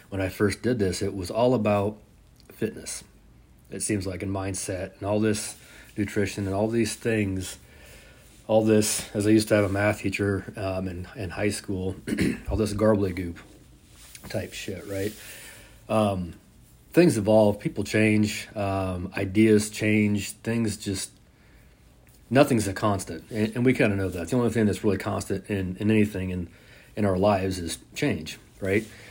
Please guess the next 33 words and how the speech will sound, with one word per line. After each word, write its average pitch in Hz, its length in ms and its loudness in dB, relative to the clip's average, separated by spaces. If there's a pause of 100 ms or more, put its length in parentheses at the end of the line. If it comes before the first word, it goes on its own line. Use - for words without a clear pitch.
(240)
Um, 101 400 4 (240)
<clears throat> - 0 - (1120)
so 156 80 6
this 147 140 8
past 127 340 2
weekend, 113 440 2
you 110 60 2
know, 104 220 4 (480)
I 160 60 6
had 156 160 6
a - 20 -6
couple 127 300 4
of 104 40 0
conversations 107 680 2
with 107 220 0
people, 107 420 4 (140)
and, 101 360 0
you 101 60 0
know, 101 220 2
and 101 100 0
I 98 40 0
was 98 120 -2 (140)
at, 107 260 0
at 117 140 2
a, 104 260 -2
at 95 140 -4
a 87 180 -4 (160)
small 127 380 4
little 113 160 4
get-together 104 500 2
event 104 320 0
type 101 260 -2
deal, 98 320 0